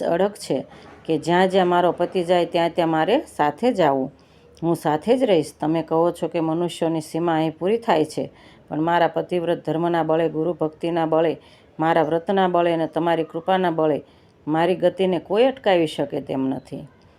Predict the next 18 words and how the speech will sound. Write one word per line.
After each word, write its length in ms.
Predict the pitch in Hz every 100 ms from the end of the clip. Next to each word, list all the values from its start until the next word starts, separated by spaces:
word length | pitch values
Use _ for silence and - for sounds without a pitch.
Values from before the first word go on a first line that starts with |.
| _ _ -
વળી 360 | 151 165 160 175
એ 60 |
દેવ, 300 | 185 185 208 226 - _ _ -
સાત 200 | 165 170 -
પગલાં 300 | 170 180 165
સાથે 360 | 170 160 185
ચાલવાથી 500 | 160 165 170 165 170
મિત્રતાનો 600 | 160 156 - 170 165 165 156
અધિકાર 420 | 135 165 226 247
મળે 260 | 202 151
છે. 260 | 139 - - - - - -
હું 140 | 165
તમારી 320 | 165 170 165 165
સાથે 360 | 170 151 170
સાત, 260 | 151 151 147 -
સાત 260 | - 160 -
પગલાં 320 | 160 175 226
ચાલીશું. 600 | 262 190 151 151 165 -